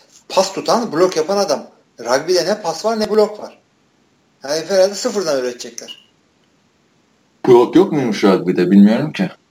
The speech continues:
Speaker 1: Rugby'de blok yok abi. Herkes birbirini şey yapıyor. Tackle yapmaya çalışıyor. Blok, ben blok olmadığını biliyorum. Amerikan futbolundan en büyük farkı o zaten. Blok yok.
Speaker 2: İyi. Ne yaparlarsa yapsınlar abi. Neyse.
Speaker 1: Göreceğiz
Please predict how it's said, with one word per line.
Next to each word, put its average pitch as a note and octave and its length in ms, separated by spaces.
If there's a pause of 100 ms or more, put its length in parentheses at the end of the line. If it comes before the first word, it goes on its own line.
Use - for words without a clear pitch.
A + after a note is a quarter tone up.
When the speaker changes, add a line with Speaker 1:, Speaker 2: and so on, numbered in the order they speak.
(500)
Speaker 1:
Rugby'de B2+ 400
blok D#3 220
yok G#3 140
abi. G3 180
Herkes E3 460
birbirini D3+ 340
şey D#3+ 120
yapıyor. B2 300 (300)
Tackle C3+ 300
yapmaya A2+ 280
çalışıyor. G#2+ 340 (600)
Blok, D#3+ 340
ben D#3 120 (460)
blok G3+ 240
olmadığını G3 380
biliyorum. D3 240
Amerikan E3 300
futbolundan F3+ 320
en F#3+ 160
büyük E3 180
farkı D3 260
o E3+ 60
zaten. A2 320
Blok B2+ 240
yok. - 100 (680)
Speaker 2:
İyi. - 280 (180)
Ne G#2+ 60
yaparlarsa F#2+ 640
yapsınlar D#2 460
abi. C#2 240 (280)
Neyse. G2 320 (140)
Speaker 1:
Göreceğiz C3 500